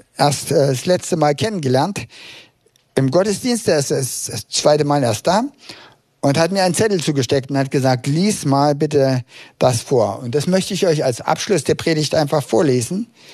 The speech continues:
Micha vier. Da steht drüber, "Jerusalem, der Mittelpunkt eines neuen Reiches." In diesem Fall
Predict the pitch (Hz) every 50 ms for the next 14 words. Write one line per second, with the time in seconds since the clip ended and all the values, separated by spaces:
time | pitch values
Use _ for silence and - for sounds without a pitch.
0 | - - - - - - - _ _ 139 160 190 - 190 170 151 - - 190 160
1 | 135 107 - - - - _ _ _ _ _ _ _ _ _ _ _ _ _ _
2 | _ _ _ _ _ _ _ _ _ - - _ _ _ _ _ _ - _ _
3 | _ _ _ _ _ _ _ - - - - - - - - - - - - -
4 | - - - _ - 135 117 - 170 165 147 - 165 180 190 185 175 135 - -
5 | 135 135 131 135 170 202 190 190 190 175 175 175 180 185 185 165 - - - -
6 | 139 131 139 143 165 185 185 185 165 - 180 180 175 165 - 139 135 131 123 117
7 | 135 135 143 151 143 135 117 113 117 120 117 - 107 92 - - - - - -
8 | _ _ _ _ _ _ _ _ _ _ _ _ _ _ _ _ - 120 117 110
9 | 113 120 123 127 113 107 - 131 117 117 117 113 110